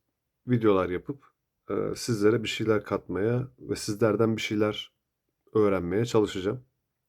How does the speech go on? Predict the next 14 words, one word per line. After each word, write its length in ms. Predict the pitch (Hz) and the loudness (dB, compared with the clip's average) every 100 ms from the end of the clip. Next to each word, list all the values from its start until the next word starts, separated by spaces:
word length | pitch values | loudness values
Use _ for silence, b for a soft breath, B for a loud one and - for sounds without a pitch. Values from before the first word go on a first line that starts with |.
| _ _ _ _ _ _ _ _ _ _ _ 113 | _ _ _ _ _ _ _ _ _ _ _ -4
Ee, 420 | 101 95 95 92 87 - _ _ _ _ _ _ _ - | -2 0 -2 -4 -6 -10 _ _ _ _ _ _ _ -12
beni 360 | 113 113 127 | 0 6 6
tanımayanlar 680 | 127 127 131 131 113 104 101 | 6 6 6 6 4 2 0
için 240 | 95 - 127 | 0 -2 -4
şimdiden 480 | 123 123 110 107 104 | -2 -2 -2 -2 -2
söyleyeyim. 560 | - 101 92 101 143 - _ _ _ _ _ _ _ _ | -2 0 0 0 -4 -10 _ _ _ _ _ _ _ _
Bu 140 | 123 117 | 0 2
videonun 300 | 110 117 120 | 2 2 2
sağ 220 | - 123 | 2 4
alt 260 | 113 113 - | 6 4 2
köşesinde 840 | 117 110 104 107 104 101 104 123 | -2 0 -4 -2 0 2 2 -2
de 240 | - 107 107 | -12 -2 -2
görebileceğiniz 840 | 104 107 104 104 101 110 120 107 | 2 4 4 2 0 2 4 2
gibi 300 | 92 87 143 | -2 -2 -4